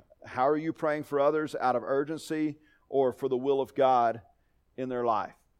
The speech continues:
Now, careful with the will of God, because I hear people <laughs> say, "Let your will be done," right? And, and I think that's good,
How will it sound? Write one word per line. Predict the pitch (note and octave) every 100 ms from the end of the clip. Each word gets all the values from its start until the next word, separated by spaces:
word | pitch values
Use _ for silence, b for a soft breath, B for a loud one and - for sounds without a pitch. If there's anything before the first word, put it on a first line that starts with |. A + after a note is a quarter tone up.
| _
Now, | C#3+ C3+
careful | - F#3+ - F3
with | E3
the | D3+
will | D#3 D#3
of |
God, | C#3+ C#3+ C#3
because | B2 B2+ C3
I | C3+
hear | C3 C3+
people | D3 C3 B2+
<laughs> | -
say, | E3+ A#2+ G#2+ B B
"Let | C3 C#3+ -
your | D3+
will | C#3+ C#3+
be | C3+
done," | B2+ C3 G#2+ G2+
right? | A2+ B2 A2+ _ -
And, | C3+ C3+ - _ _ -
and | C3+ C#3+
I |
think | D3 F#3+ F#3+ F#3+
that's | F3 -
good, | - E3 G3+ E3+ A2+ A#2